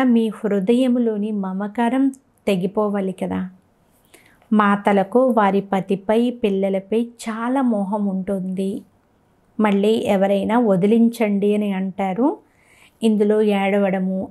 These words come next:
ఆర్తనాదాలు చేయడం ఎలాంటి అవసరమేమీ లేదు.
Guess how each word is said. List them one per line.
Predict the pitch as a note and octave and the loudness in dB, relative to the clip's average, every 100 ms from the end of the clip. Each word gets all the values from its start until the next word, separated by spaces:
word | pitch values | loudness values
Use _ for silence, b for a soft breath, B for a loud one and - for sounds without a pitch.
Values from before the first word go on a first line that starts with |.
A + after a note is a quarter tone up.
| - | -2
ఆర్తనాదాలు | G3+ G3+ - G3+ G3 F#3+ G3 G3 | -2 -2 -2 -2 -2 -2 -2 -4
చేయడం | G3 G3+ F#3+ F#3+ G3 - | -4 -6 -6 -6 -8 -4
ఎలాంటి | G#3 G#3 G3+ G3+ | -2 0 -2 -2
అవసరమేమీ | G3 F#3+ F#3+ A3 F#3+ F#3 F#3+ C#4+ G#4+ - | -2 -4 -4 -2 0 0 2 0 0 -6
లేదు. | A3+ F#3+ F3+ F#3+ A3 | 0 0 0 -4 -6